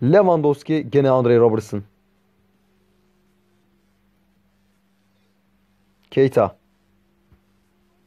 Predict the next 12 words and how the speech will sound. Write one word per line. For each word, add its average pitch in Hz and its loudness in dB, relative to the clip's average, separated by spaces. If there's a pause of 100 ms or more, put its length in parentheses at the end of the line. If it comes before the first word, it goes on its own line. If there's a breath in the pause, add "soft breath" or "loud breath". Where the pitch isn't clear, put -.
(880)
Mutlaka - -2
almamız 117 0
lazım. 120 0 (360)
Rooney. 139 -2 (1300)
Çok 175 -2
iyi 151 -2
pas. 156 -2 (1600)
Dušan 139 0 (280)
Tadić. 202 -2 (240)
Mükemmel 127 -2
bir 117 -4
gol. 101 -2